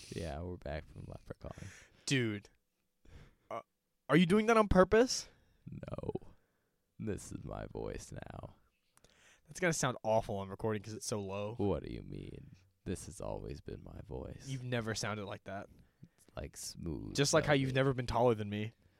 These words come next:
Speaker 1: Be my
Speaker 2: <laughs>
Speaker 1: victim.
Speaker 2: Be my vic-, I don't wanna be your victim. I don't wanna be your anything, creepy man.
Speaker 1: I'm gonna gut you from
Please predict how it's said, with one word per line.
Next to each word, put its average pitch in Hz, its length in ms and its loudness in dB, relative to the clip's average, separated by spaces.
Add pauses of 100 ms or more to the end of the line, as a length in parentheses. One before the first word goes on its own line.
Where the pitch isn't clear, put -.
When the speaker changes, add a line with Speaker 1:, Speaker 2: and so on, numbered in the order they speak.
(380)
Speaker 1:
Be - 300 -8 (100)
my - 260 -8
Speaker 2:
<laughs> - 60 -4
Speaker 1:
victim. 427 720 2 (760)
Speaker 2:
Be - 320 6
my 160 140 -6 (140)
vic-, - 220 -4
I - 40 -10
don't 247 80 -4
wanna 262 120 -8
be 208 120 -16
your 175 140 -10
victim. 170 320 -8
I - 40 -4
don't - 60 -4
wanna 147 120 0
be 131 140 -6
your 143 200 2
anything, 151 360 -2
creepy 127 320 -6
man. 117 360 -4 (120)
Speaker 1:
I'm - 140 -6 (140)
gonna - 220 -10 (200)
gut - 340 -12
you - 240 -12 (160)
from - 120 -14